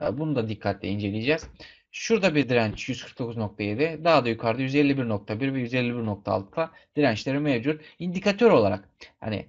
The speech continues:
şurada otuz saatlik bak-, otuz dakikalık bakıyoruz da bir saatlik baktığımda ise,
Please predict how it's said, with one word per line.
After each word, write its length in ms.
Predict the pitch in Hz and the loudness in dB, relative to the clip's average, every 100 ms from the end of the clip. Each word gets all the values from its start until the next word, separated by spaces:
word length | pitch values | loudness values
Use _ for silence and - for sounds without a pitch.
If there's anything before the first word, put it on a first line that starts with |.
| _ - | _ -14
şurada 240 | 143 139 | -6 -4
otuz 220 | 135 - | -4 -2
saatlik 380 | 160 147 147 139 | 2 2 2 -6
bak-, 380 | 147 147 - - | -6 -6 -12 -6
otuz 280 | 127 151 143 | -4 0 0
dakikalık 400 | 143 143 147 156 | 0 -2 0 -2
bakıyoruz 400 | 151 226 160 110 | 0 0 0 0
da 180 | 101 101 _ _ _ _ _ _ _ _ _ _ | -2 -4 _ _ _ _ _ _ _ _ _ _
bir 100 | 185 | -2
saatlik 480 | 196 190 175 156 147 | 2 2 2 0 0
baktığımda 480 | 160 156 165 170 - - | 0 2 -4 0 0 -2
ise, 460 | 120 - 113 135 | -6 -2 0 -2